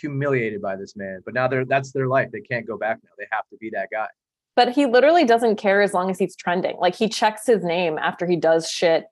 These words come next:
Speaker 2: He, like, name searches on Twitter after he says in-, insane shit at, like,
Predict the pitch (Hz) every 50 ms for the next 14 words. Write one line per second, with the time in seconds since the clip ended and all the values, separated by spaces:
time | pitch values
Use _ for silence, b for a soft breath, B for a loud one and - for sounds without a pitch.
0 | _ _ 190 202 202 196 185 165 175 175 180 185 190 190 185 - 175 165 - 165
1 | 156 - 160 160 160 - - 180 170 165 151 156 156 156 170 170 165 160 - -
2 | 170 170 - 165 156 160 - - - - - - 185 170 170 - 180 170 175 170
3 | 160 - - 170 165 156 - - 160 156 - - 165 156 156 151